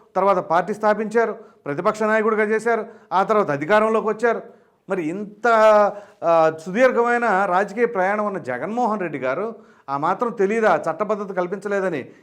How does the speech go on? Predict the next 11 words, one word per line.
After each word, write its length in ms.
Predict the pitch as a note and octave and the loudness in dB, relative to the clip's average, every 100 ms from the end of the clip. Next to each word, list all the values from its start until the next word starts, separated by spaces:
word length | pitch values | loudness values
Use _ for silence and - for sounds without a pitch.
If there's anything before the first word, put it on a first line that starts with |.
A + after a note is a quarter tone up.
| E3+ | -14
ఇప్పుడు 240 | E3 A3+ | -6 -4
ప్రత్యేకంగా 560 | G3 G3 A3+ G#3+ A3+ A3+ | -2 -2 -2 -2 -4 -4
ఎందుకు 240 | G#3 A3+ | -4 -2
చెప్తున్నారు 360 | A3+ A3+ A3+ G#3 | -2 -2 -4 -2
దాని 160 | G#3+ | -2
గురించి 440 | G#3 A3 G#3+ A#3+ A#3 - _ | -2 -6 -6 -12 -12 -18 _
అంటే 240 | F#3 G#3+ A#3+ | -6 2 2
వీళ్ళు 200 | A3+ A3+ | 4 0
సాధించలేకపోయారు 1400 | G#3 F#3 G#3+ A#3+ B3 B3 A#3 A3+ A3 A3 G#3 A3 A3 G#3+ | 2 4 4 4 0 2 2 2 0 0 4 6 4 4
అనే 240 | G#3 G3 | 0 -2
దాన్ని 440 | D3+ D3+ D#3+ G#3+ | -2 -2 -2 -8